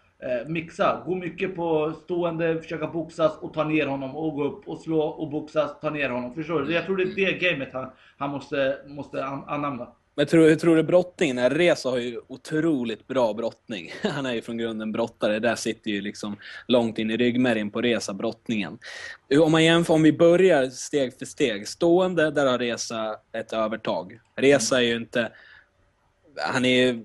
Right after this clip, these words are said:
Speaker 2: han är ju bäst brottning. <laughs>
Speaker 1: Mm.
Speaker 2: Men han har ju bättre stående än, än Michael också.
Speaker 1: Mm.
Speaker 2: Men, men vad tror du, om vi börjar steg för steg? Stående skulle Reza säkert vinna.
Speaker 1: Mm.
Speaker 2: Brottningssegmentet då?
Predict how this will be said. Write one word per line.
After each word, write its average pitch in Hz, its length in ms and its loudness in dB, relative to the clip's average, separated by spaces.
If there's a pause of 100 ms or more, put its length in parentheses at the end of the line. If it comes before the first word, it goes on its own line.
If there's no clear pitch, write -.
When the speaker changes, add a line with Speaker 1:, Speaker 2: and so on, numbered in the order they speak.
Speaker 2:
han 131 220 -2
är 135 40 4
ju 135 100 6
bäst - 440 0
brottning. - 840 -12
<laughs> - 220 -16
Speaker 1:
Mm. 139 220 -2
Speaker 2:
Men 123 280 -4 (200)
han 127 140 -2
har 139 200 4
ju 120 100 -2
bättre 123 360 -4
stående 123 580 -6
än, 98 200 -12
än 101 320 -10
Michael 107 360 -6
också. 107 340 -8 (300)
Speaker 1:
Mm. 120 220 0
Speaker 2:
Men, 143 240 2
men 147 140 4
vad 156 120 6
tror 139 140 6
du, 135 60 8
om 131 80 2
vi 139 80 6
börjar 151 260 4
steg 127 240 -2
för 120 60 -12
steg? 110 280 -2
Stående 165 480 4
skulle 123 240 -4
Reza 117 320 -4
säkert 110 440 -8
vinna. 104 580 -4 (280)
Speaker 1:
Mm. 101 120 -14 (240)
Speaker 2:
Brottningssegmentet 160 1200 2
då? - 220 -10